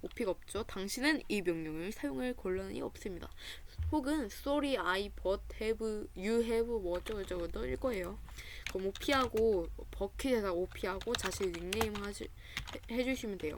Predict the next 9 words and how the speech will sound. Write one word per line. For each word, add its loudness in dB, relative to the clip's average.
오피 0
띄고 0
자신의 2
닉네임 -4
하시면 -4
오피가 0
있기 -6
때문에 2
이제, 0